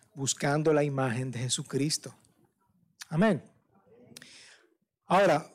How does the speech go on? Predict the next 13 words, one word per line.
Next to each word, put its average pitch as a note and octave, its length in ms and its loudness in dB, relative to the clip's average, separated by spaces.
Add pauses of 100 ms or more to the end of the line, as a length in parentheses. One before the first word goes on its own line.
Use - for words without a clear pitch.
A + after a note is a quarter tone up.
otra G3+ 260 0
pregunta. F3 480 2
¿Qué A#3+ 340 2
hago G#3+ 540 4
con E3 180 0
esa G3 240 2
lucha F#3+ 300 2
interna E3 500 2
que D3+ 220 2
vivo D#3 640 4
todo D3 260 2
el C3+ 140 0
tiempo? B2+ 500 -4